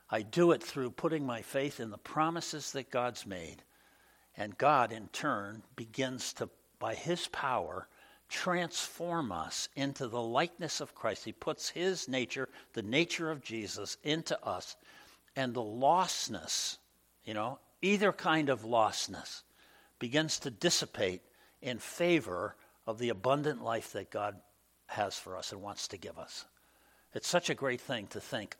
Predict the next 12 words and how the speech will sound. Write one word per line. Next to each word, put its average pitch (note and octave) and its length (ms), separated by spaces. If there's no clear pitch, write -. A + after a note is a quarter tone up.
"I C3+ 140
am A#2 180
not D3 260
God, F#2+ 300
but A2 160
I A#2 140
am D3 180
a D#3 60
partaker C#3 960
of G2+ 180
his A#2 240
nature." F#2+ 540